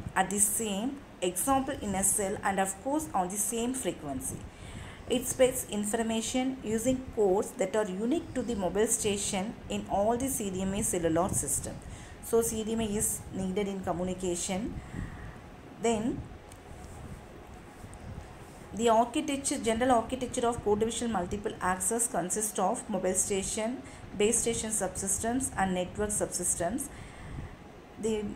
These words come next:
uh, base station subsystem consists of the part of the base station and base station controller,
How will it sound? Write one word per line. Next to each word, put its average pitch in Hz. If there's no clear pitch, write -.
uh, 214
base 247
station 294
subsystem 254
consists 226
of 208
the 214
part 202
of 233
the 226
base 190
station 214
and 185
base 196
station 214
controller, 180